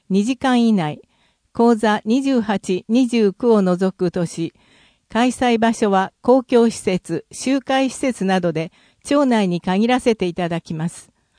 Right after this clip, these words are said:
会場の手配は、この講座は住民の皆さんが主催する催しに、講師を派遣する制度です。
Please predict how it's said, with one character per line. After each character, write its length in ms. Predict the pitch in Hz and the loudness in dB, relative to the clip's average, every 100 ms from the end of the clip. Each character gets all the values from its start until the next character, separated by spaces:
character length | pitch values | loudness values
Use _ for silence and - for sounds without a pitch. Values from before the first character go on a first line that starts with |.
| _ _ _ - | _ _ _ -6
会 300 | 247 277 254 | -2 0 2
場 180 | 254 | 2
の 160 | 247 233 | 4 2
手 140 | 233 | 0
配 260 | 202 196 170 | -2 -2 -4
は、 160 | 151 - _ _ _ _ - | -6 -10 _ _ _ _ -4
こ 140 | 226 | 0
の 140 | 254 254 | 2 2
講 240 | 254 254 | 4 4
座 180 | 247 240 | 2 2
は 200 | 226 196 | 2 -2
住 260 | 165 240 285 | -4 -2 -2
民 220 | 277 277 | -2 0
の 100 | 277 | 0
皆 260 | 269 269 | 0 0
さ 200 | 269 214 | -2 -2
ん 40 | 190 | 0
が 120 | 170 | -2
主 140 | - | -2
催 280 | 180 226 226 | -4 -2 -2
す 180 | 220 220 | 0 0
る 100 | 214 | 0
催 360 | 196 190 196 202 | 0 0 0 0
し 180 | 196 | -2
に、 200 | 185 180 - _ _ _ - | -2 -4 -6 _ _ _ -2
講 220 | 285 285 | 2 2
師 160 | 247 | 2
を 60 | 214 | 2
派 200 | 190 190 | 2 -2
遣 240 | - 254 | 0 0
す 140 | 240 247 | 0 -2
る 100 | 240 | -2
制 240 | 240 220 | 0 0
度 140 | 170 147 | 0 -2
で 160 | 151 | -4
す。 160 | - | -10